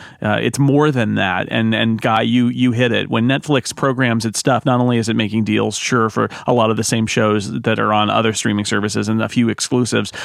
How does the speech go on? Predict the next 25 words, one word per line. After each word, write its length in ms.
but 100
they're 160
also 380
working 400
with 100
studios 640
and 100
creators 540
to 140
choose 280
exactly 440
the 100
right 180
shows 340
to 100
fund, 500
to 120
have 300
made 380
that, 320
that 320
then 220
belong 340
to 80
them. 340